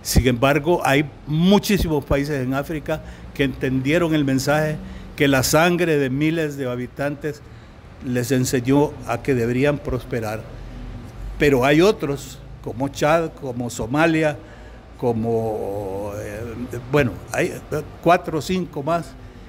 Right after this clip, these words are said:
que terminaron en las puras latas, asolados por las pestes, por el, por el, por el, por, por, por la, por la pobreza extrema.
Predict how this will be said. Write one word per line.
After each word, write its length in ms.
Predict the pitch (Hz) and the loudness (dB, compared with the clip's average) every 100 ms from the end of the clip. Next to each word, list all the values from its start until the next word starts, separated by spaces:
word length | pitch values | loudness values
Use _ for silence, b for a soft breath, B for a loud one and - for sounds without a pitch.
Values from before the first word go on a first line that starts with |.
| B - - | B -20 -4
que 120 | 143 | -4
terminaron 840 | - 139 127 131 131 139 151 165 156 - - | -2 -4 0 0 2 2 2 2 -2 -12 -4
en 260 | 147 131 113 | 0 0 0
las 180 | 101 | -4
puras 380 | - - 160 147 | -6 -2 0 2
latas, 540 | 131 147 139 101 - - - B B B - - - | 0 0 -2 -6 -4 -6 -8 B B B -14 -8 0
asolados 800 | 131 139 123 131 147 160 170 - - - | 4 4 6 6 6 6 4 0 -2 -4
por 320 | 151 156 170 - 139 | 0 0 -2 -8 -8
las 220 | 117 - | -8 -8
pestes, 720 | - 160 - - 95 90 - B B B - - | -4 -2 -2 -6 -8 -8 -10 B B B -14 -6
por 160 | 131 120 | -2 -2
el, 160 | 120 107 - | -2 -4 -6
por 160 | 123 120 | -2 -2
el, 240 | 120 117 - | -2 -4 -6
por 180 | 127 117 | -6 -4
el, 60 | 113 98 95 - | -6 -8 -10 -8
por, 100 | 117 | -8
por, 920 | 113 - - - 123 120 - - 127 | -8 -10 -12 -8 -8 -8 -8 -8 -6
por 80 | 120 | -2
la, 180 | 120 120 120 113 B B B - | 0 0 -2 -4 B B B -4
por 120 | 127 | 0
la 140 | 120 120 | 0 0
pobreza 600 | - 123 113 143 165 170 | -2 -2 2 2 2 0
extrema. 800 | 127 - - - 151 175 120 | 0 -4 -6 -2 2 4 2